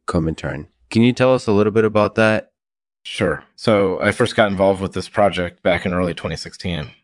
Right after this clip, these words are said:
Speaker 2: It was a pretty interesting time in Russian politics.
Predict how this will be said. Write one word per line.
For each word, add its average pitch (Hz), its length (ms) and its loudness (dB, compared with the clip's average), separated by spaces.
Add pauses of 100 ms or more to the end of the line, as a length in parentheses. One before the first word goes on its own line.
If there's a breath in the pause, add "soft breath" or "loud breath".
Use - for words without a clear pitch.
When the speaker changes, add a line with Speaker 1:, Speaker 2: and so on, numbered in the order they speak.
(120)
Speaker 2:
It 101 60 -4
was 95 160 0
a 104 60 -4
pretty 120 280 2
interesting 98 400 -2
time 90 300 0
in 87 80 -4
Russian 85 240 -6
politics. 85 640 -8